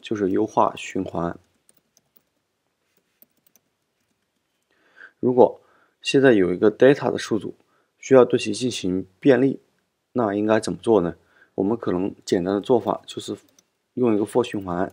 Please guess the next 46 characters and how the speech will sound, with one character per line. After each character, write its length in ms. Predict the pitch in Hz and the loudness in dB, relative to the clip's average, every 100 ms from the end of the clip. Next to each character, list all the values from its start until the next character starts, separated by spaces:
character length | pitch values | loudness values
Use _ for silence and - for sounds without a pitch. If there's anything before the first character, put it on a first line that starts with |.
| - | -8
然 140 | 104 | -6
后 80 | 101 | -6
定 200 | - 107 | -4 -4
一 40 | |
个 80 | 101 | -4
变 200 | 98 110 | -4 -2
量 120 | 101 | -2
为 140 | 90 92 | -2 -4
零， 260 | 87 92 - _ _ _ _ _ | -6 -8 -12 _ _ _ _ _
然 180 | - 101 | -4 -2
后 320 | 131 160 - - | 2 0 0 -4
再 140 | 117 | -8
是 220 | - 117 _ _ - | -6 -12 _ _ -10
当 240 | 107 107 | -8 -6
这 160 | - 110 | -4 -4
个 180 | 104 - _ _ _ _ - - | -4 -8 _ _ _ _ -8 2
i 260 | 127 - _ _ _ _ _ _ _ _ | 2 2 _ _ _ _ _ _ _ _
变 160 | 127 110 | -2 0
量 220 | 98 - | -2 -8
小 280 | - 95 87 | -4 -2 0
于 160 | 90 92 | -4 -6
它 200 | - 104 | -2 -2
的 100 | 90 | 0
length 400 | 120 143 113 - | 0 -2 -4 -10
的 80 | 104 | -14
时 180 | - | -14
候， 240 | 98 101 - _ | -10 -12 -12 _
我 160 | - 92 | -4 -2
们 200 | 90 - _ | -4 -10 _
给 80 | _ | _
它 140 | 90 | -10
做 240 | 90 107 92 | -8 -4 -4
一 20 | |
个 140 | 95 | -4
循 180 | 90 90 | -6 -10
环， 260 | 87 85 85 _ _ _ _ _ _ _ _ _ _ _ _ _ _ _ _ _ _ _ _ _ _ _ _ _ _ _ _ _ _ _ _ _ _ _ _ _ _ _ _ _ _ - | -10 -10 -10 _ _ _ _ _ _ _ _ _ _ _ _ _ _ _ _ _ _ _ _ _ _ _ _ _ _ _ _ _ _ _ _ _ _ _ _ _ _ _ _ _ _ -4
对 120 | - | -2
吧？ 200 | 95 95 _ _ _ - | -2 -4 _ _ _ -10
常 180 | 101 110 | -4 2
见 180 | 135 | 4
我 80 | 101 | 4
们 100 | 92 | 2
就 100 | 98 | -2
这 120 | 113 107 | -2 -2
么 100 | 92 | 0
做， 300 | 98 - | 0 -2